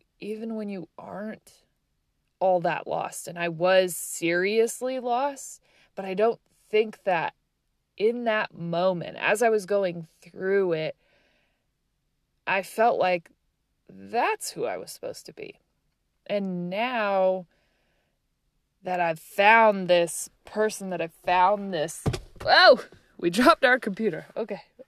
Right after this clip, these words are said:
Sorry, YouTube. <laughs> Now that I've found this now I know that wasn't who I actually was supposed to be. Right?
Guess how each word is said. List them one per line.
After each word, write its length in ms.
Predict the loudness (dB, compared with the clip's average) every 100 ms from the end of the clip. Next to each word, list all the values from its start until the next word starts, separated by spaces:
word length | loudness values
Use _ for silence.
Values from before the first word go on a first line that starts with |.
| -18
Sorry, 540 | -10 -2 0 2 0 -4
YouTube. 680 | -6 -6 -6 -4 -4 -4 -10 _ -20 -10 -8
<laughs> 100 | -8 _ -4 -4 0 -4 -2 -10 _ -8 -6 -4 -6 -8 -12 -20 _ _
Now 200 | 2 2
that 120 | 4
I've 140 | 0 -4
found 540 | -12 -10 -8 -8 -8
this 520 | -6 -6 -8 -14 -20 _ _ _ _ _ _ _ _ _ _ _ _ _ _ _ _ _ -20
now 380 | -18 -14 -10 -6
I 160 | -6
know 320 | -6 -6 -6 -6
that 320 | -6 -6 -8
wasn't 360 | -14 -16 -18
who 200 | -18 -16
I 300 | -14 -16 -18 -20
actually 600 | -20 -20 -20 -18 -18 -20 -20 _
was 220 | -20 -18
supposed 500 | -20 -20 -20 -20 -20
to 80 | -20
be. 280 | -20 -20 _ _ _ _ _ _ _ _ _ _ _ _ _ _ _ _ _ _ _ _
Right? 260 | -14 -12